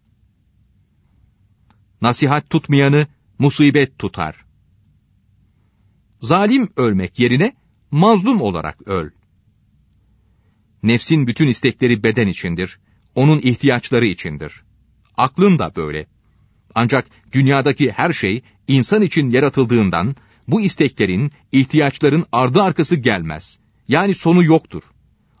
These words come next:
Akıl ve nefs bu isteklerini kalbe bildirirler. Kalp de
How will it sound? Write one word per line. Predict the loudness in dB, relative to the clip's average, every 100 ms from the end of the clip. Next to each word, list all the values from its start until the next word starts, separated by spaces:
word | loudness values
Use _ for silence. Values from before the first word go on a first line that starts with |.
| -8
Akıl | -4 0 0
ve | -2 -2
nefs | -2 -2 -6 -16 _ -6
bu | -6
isteklerini | -4 -2 -4 0 0 0
kalbe | -2 -2 -2 -2 -4
bildirirler. | -6 -8 -10 -8 -8 -8 _ _ _ _ _
Kalp | -4 -4 0
de | -2